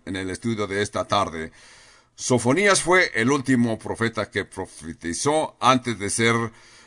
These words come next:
ah, obligados a ser exiliados en Babilonia. Eso es, eh,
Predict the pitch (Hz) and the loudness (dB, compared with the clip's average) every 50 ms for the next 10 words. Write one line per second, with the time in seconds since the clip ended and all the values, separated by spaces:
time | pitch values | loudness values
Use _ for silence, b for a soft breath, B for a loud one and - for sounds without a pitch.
0 | b b b b _ - - 107 98 95 98 98 95 92 - - 113 107 107 107 | b b b b _ -12 -6 -2 2 4 4 4 4 2 0 0 0 2 2 2
1 | 110 117 170 175 180 175 160 160 - - - - - 110 110 110 - 143 139 139 | 2 4 4 4 6 4 4 4 2 0 -4 -2 0 2 2 2 4 2 2 2
2 | 135 117 113 107 - - 107 98 110 135 139 143 143 139 131 117 - - 110 107 | 2 2 0 -2 -2 -2 -2 0 2 2 2 4 2 2 0 -2 -2 -2 -2 -2
3 | 107 98 104 95 90 90 90 107 113 107 90 90 85 80 78 76 b b b b | 0 0 -2 -2 -2 -2 -2 -2 -2 -2 -2 -4 -6 -6 -8 -10 b b b b
4 | b b b b b b b b _ _ _ _ _ _ _ _ _ _ - - | b b b b b b b b _ _ _ _ _ _ _ _ _ _ -4 0
5 | 113 127 127 - 127 123 127 127 123 - 127 120 123 120 - | 2 2 4 4 4 4 4 4 4 2 2 2 2 2 -2